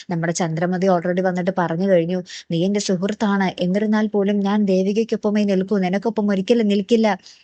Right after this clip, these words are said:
എന്ന് കടുത്ത ഭാഷയിൽ തന്നെ പറയുന്നുണ്ട്. ഇനി നമ്മുടെ, ഏഹ്, രജനി സ്വന്തം മകൾ ആരോടൊപ്പം നിൽക്കും എന്നുള്ളത് നമുക്ക് കണ്ടു തന്നെ അറിയണം, അല്ലെ? നമ്മുടെ പ്രഭാവതിയും വലുതാണ്, ദേവികയും വലുതാണ്. കുറച്ചൊരു നാളത്തേക്ക് ഒരു തെറ്റിദ്ധാരണ ഉണ്ടായിരുന്നെങ്കിൽ കൂടിയും നമ്മുടെ ദേവികയും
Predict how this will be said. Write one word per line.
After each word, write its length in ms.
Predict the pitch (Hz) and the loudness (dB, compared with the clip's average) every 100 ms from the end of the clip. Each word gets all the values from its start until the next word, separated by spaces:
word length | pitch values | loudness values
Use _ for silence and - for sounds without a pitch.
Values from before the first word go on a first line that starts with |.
| _ | _
എന്ന് 140 | 247 247 | -6 -2
കടുത്ത 340 | 240 247 277 | -2 0 0
ഭാഷയിൽ 440 | 247 233 240 254 | 0 -2 2 2
തന്നെ 220 | 240 226 233 | 2 0 0
പറയുന്നുണ്ട്. 560 | 214 185 208 185 175 165 - - 247 | 0 0 0 0 0 -2 -8 -10 -2
ഇനി 160 | 294 | 0
നമ്മുടെ, 320 | 294 269 254 254 - | 2 2 4 2 2
ഏഹ്, 220 | 220 220 | 0 0
രജനി 440 | 214 214 277 220 | 0 2 2 2
സ്വന്തം 460 | 180 226 220 233 214 | 0 0 0 2 2
മകൾ 320 | 185 196 240 180 - - _ - | 0 2 0 0 -8 -20 _ -4
ആരോടൊപ്പം 580 | 196 233 226 214 214 208 | 0 2 0 0 0 2
നിൽക്കും 440 | 196 196 220 208 - | 0 0 -2 -2 -2
എന്നുള്ളത് 360 | 190 180 185 | 0 0 0
നമുക്ക് 340 | 185 175 170 185 | 0 -2 -2 -2
കണ്ടു 300 | 170 170 190 | -2 0 0
തന്നെ 300 | 180 175 165 | 0 0 -2
അറിയണം, 360 | 156 151 156 156 | -2 -4 -4 -2
അല്ലെ? 220 | 165 156 - - - | -2 -2 -6 -18 -6
നമ്മുടെ 220 | 170 160 | -2 0
പ്രഭാവതിയും 760 | 160 180 143 151 170 190 196 208 | 0 -2 -2 -2 0 0 2 0
വലുതാണ്, 500 | 202 202 202 208 214 | 0 0 0 0 0
ദേവികയും 460 | 196 196 202 214 208 | 2 2 2 2 2
വലുതാണ്. 360 | 190 185 175 | 0 -2 -2
കുറച്ചൊരു 380 | 170 165 - 190 | -4 -4 -2 -2
നാളത്തേക്ക് 480 | 196 185 190 202 208 | -2 -2 -2 -2 -2
ഒരു 100 | 196 | -2
തെറ്റിദ്ധാരണ 520 | 190 196 196 202 208 | -2 0 0 0 0
ഉണ്ടായിരുന്നെങ്കിൽ 560 | 208 196 202 214 220 214 | 0 0 0 0 0 2
കൂടിയും 400 | 214 214 233 220 | 2 2 0 0
നമ്മുടെ 220 | 220 220 | 0 0
ദേവികയും 600 | 208 214 226 226 247 | 0 2 0 2 0